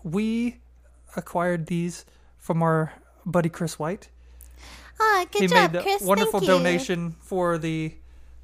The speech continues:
Speaker 1: podcast. Thank you, sir. We really appreciate it, and we are super looking forward to trying this.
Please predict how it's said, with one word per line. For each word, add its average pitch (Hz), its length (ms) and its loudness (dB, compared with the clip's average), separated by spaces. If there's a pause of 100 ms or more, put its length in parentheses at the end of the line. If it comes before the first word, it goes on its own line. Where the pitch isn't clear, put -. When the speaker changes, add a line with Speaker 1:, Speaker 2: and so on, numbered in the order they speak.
Speaker 1:
podcast. 170 600 -2
Thank 180 280 -4
you, 160 60 -4
sir. 196 480 2 (180)
We 190 80 -8
really 160 300 -2
appreciate 170 480 -4
it, 190 100 -6
and 170 160 -4
we 180 80 -2
are 156 300 -2 (420)
super 175 400 -4
looking 151 240 -6
forward 160 240 -6
to 143 60 -14
trying 156 320 -2
this. 147 280 -10